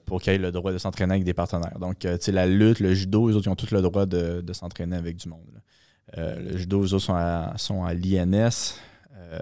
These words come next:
la lutte, je suis pas cer-, certain, sont où, là. Mais, fait que, tu sais, c'est vraiment les athlètes professionnels, euh, qui avaient comme un petit problème, là.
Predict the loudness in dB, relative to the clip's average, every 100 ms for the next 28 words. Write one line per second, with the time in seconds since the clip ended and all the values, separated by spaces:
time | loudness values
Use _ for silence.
0 | -10 -6 -6 -2 -2 -2 -10 -12 -8 -10
1 | -8 -10 -8 -10 -12 -20 -20 -20 -20 _
2 | _ _ _ _ -10 0 0 2 0 2
3 | 2 2 -2 -2 0 2 4 4 4 2
4 | -2 -2 -4 -4 -2 0 -2 -2 -4 -2
5 | -4 0 2 4 4 2 0 _ _ _
6 | -12 -8 -6 -4 -4 -2 0 0 -2 -8
7 | -6 -4 -2 -4 -4 -6